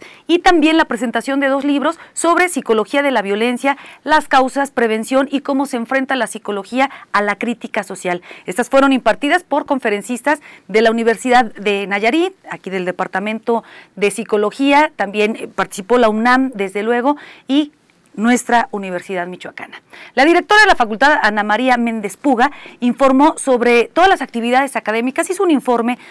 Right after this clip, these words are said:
sobre cómo ha llevado la administración en su, eh, administración actual de la maestra Puga. Bueno,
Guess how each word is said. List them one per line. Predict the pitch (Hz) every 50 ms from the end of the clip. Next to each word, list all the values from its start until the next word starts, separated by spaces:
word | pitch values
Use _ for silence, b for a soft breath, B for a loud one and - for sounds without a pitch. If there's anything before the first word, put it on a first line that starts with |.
| B B _
sobre | - - - 226 214 190 214 214 202
cómo | - - 277 269 262
ha | 269
llevado | 240 233 226 233 240 240
la | 226 208
administración | 190 - 196 196 214 220 220 214 208 - - - 220 202 - - 262 277 285 285 B B B B _
en | - 247 262 254 254 - _ _
su, | - - - - - - 311 311 302 - _ _ _ b b b b b b b _ -
eh, | 190 196 196 190 190 185 180 -
administración | 220 214 220 233 226 226 226 - - - 220 214 - - 247 233 220 220 -
actual | - 196 190 _ - 208 202 214 214 B B B B B
de | - 202 247 240 233 -
la | 220 208 196
maestra | 190 180 180 185 190 - - - 196 - -
Puga. | _ - - - - - - _ _ _ _ _ B B B B
Bueno, | - 185 220 208 -